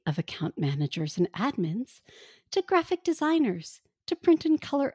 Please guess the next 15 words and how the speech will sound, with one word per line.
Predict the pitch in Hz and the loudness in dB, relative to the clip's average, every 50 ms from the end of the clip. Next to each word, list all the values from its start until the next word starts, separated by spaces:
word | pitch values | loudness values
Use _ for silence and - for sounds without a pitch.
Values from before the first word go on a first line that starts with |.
| _ - | _ -8
experts | 208 - - - - - 170 - - - - - - - - - - - _ _ - | -8 -8 -8 -8 -8 -8 -10 -10 -12 -14 -14 -14 -14 -18 -20 -20 -20 -20 _ _ -4
to | - 285 - - | -4 -4 0 0
F | 269 262 - - | 0 0 0 -2
D | - 320 320 - - | -2 0 0 0 0
A | 214 208 220 226 262 - | 0 0 0 0 -2 -2
and | - 226 220 208 196 - | 0 2 2 2 0 0
global | - 208 180 185 185 - 233 240 | 0 0 2 2 0 0 -2 -4
product | 233 _ - - 202 185 - 196 - - | -4 _ -6 -4 -4 -2 -4 -4 -8 -8
standard | - - - - 175 170 190 202 196 185 - - | -10 -8 -2 0 0 0 0 -2 -4 -8 -8 -10
experts, | 156 - - - - - 165 - - _ - - _ - - - - - - | -10 -10 -10 -14 -12 -12 -12 -12 -12 _ -20 -20 _ -20 -20 -20 -20 -8 -2
have | - 339 - | 0 0 0
had | - - 381 359 - | 4 2 2 2 4
to | - 330 | 4 2
weigh | 311 269 240 226 233 269 277 - _ | 4 6 6 4 4 4 2 -2 _
in | 185 165 160 165 208 233 294 | 0 2 2 2 0 -2 -4